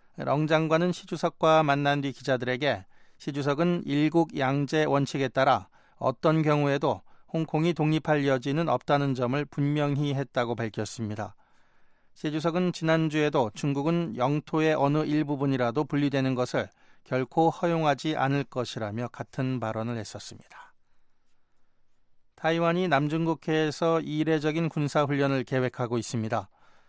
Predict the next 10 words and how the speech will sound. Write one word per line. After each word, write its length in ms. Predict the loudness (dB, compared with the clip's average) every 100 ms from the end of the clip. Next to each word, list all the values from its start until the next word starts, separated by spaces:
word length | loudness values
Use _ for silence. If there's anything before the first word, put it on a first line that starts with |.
| _ _ -12
타이완 360 | -4 2 4 4
해안경비대와 960 | 4 4 2 0 0 0 0 2 2 2
해군은 460 | 2 0 0 -2 -10 -20 -20 _ -14
타이완이 420 | -4 2 4 4 4
점유하고 500 | 2 2 2 2 2
있는 240 | 0 0
이투아바 720 | -2 -4 2 4 4 0 -2 -6
타이완명 720 | -2 2 2 2 0 -2 -4
타이핑섬 840 | -4 -4 -4 -4 -2 -2 0 2
인근에서 720 | 2 0 -2 -2 -2 -2 -2